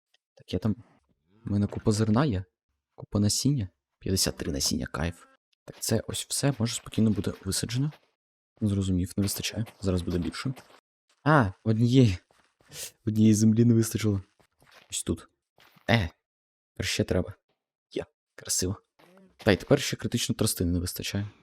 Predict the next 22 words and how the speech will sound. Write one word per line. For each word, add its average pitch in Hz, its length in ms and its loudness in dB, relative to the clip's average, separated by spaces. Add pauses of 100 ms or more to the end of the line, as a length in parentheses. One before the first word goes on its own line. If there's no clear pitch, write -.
(460)
Я - 80 -14
там 95 120 2
ще - 140 0
п'ятнадцять 98 520 0
зібрав, 120 440 0
але, 101 260 2 (560)
ну, 110 80 2
цього 113 240 4
мало, 90 360 2
цього - 180 -4
дуже 90 180 0
мало. 90 260 -2 (600)
Треба 95 180 0
буквально 98 440 2
в 90 80 -4
рази 90 260 0
більше. 87 420 -4 (260)
Як - 300 2
корів, 92 260 0
так - 160 -6
і - 120 -14
тростини. 101 420 -2